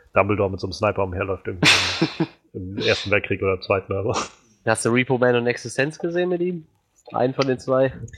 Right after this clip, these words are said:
Speaker 1: Ich hab Repo Man damals den Tr-, äh, die Trailer gesehen und dachte so, das sieht irgendwie interessant aus. Und dann hatte ich aber gehört, dass viele, also dass dann so die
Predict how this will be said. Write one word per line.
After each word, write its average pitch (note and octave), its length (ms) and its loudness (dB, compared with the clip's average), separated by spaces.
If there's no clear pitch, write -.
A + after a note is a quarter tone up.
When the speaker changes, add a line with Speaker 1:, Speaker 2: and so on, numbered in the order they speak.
Speaker 1:
Ich - 120 6
hab B2 120 6
Repo C#3 260 4
Man C3 180 2
damals B2 380 0
den A2+ 160 -4
Tr-, A2 420 -6
äh, G#2 60 -4
die G#2+ 100 -8
Trailer B2+ 300 4
gesehen G#2+ 480 -2
und A2+ 140 0
dachte B2 180 2
so, A2+ 120 -4
das A2+ 140 0
sieht C3+ 120 -8
irgendwie B2 200 -4
interessant A#2+ 460 -2
aus. G2 400 -2
Und G#2+ 300 0
dann G#2+ 140 4
hatte B2+ 100 4
ich C#3 80 -2
aber A#2+ 140 4
gehört, A2 340 4
dass - 160 -6
viele, A2+ 500 -2
also G2+ 220 -4
dass G2 200 -4
dann G#2 120 -2
so F#2+ 80 -10
die F#2+ 300 -8